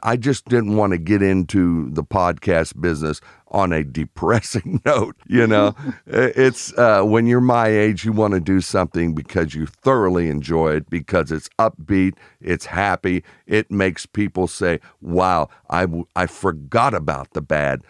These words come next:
Speaker 1: w-, when I listened to his show. I wasn't reminded about it." And that's what I like. I like the up-tempo, uh, happy podcasts, of which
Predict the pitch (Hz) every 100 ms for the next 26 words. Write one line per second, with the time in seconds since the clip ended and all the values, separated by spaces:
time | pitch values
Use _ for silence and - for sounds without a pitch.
0 | - _ - 98 - 92 87 80 73 71
1 | 82 - 82 73 76 71 - 87 76 -
2 | - _ - 92 87 85 87 - 87 80
3 | 76 80 87 80 69 67 67 69 64 57
4 | _ _ _ - 98 95 101 - 98 82
5 | 76 69 64 - 85 82 90 85 90 82
6 | - 117 - - 104 104 - 85 87 -
7 | _ 92 80 80 101 104 - 87 78 -
8 | 87 82 67 87 78 76 - _ _ _
9 | - 104 90 104 101 -